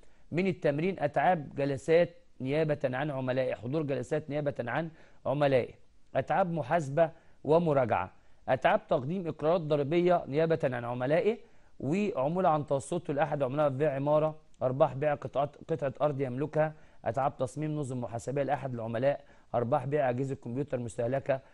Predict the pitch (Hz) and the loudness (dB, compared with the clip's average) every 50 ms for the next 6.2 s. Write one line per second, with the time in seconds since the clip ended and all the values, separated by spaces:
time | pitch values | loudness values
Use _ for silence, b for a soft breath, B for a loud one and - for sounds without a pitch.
0 | b b b 113 117 113 113 139 127 123 131 139 135 104 120 - 143 139 - 123 | b b b 0 0 0 0 -2 -2 -2 0 0 0 0 0 -2 -6 -8 -8 -8
1 | 117 - - 139 139 139 139 139 - b b b b b b 127 156 156 147 131 | -10 -6 -2 0 0 0 0 -2 -4 b b b b b b 6 6 6 6 6
2 | 120 123 117 110 127 127 151 160 165 156 143 147 156 160 160 147 135 135 117 101 | 2 0 0 -2 -2 0 2 2 2 2 0 0 0 0 0 0 0 0 -2 -4
3 | 123 - - 127 117 120 131 151 165 156 - b b b b - 131 127 139 151 | -8 -6 -4 -2 -2 0 0 0 0 -2 -4 b b b b -6 -2 0 2 2
4 | 156 143 139 131 - 123 123 117 110 107 107 101 - - 104 123 131 147 160 160 | 2 0 -2 -2 -2 -2 -2 0 0 0 -2 -4 -4 -4 -4 -2 0 0 0 0
5 | 151 143 135 127 123 143 160 160 - 151 147 139 139 160 165 151 156 147 165 202 | -2 -2 -2 0 0 -2 -2 -2 -2 -4 -2 -2 -2 -2 -2 -2 -2 0 0 0
6 | 226 254 254 | -2 -2 -4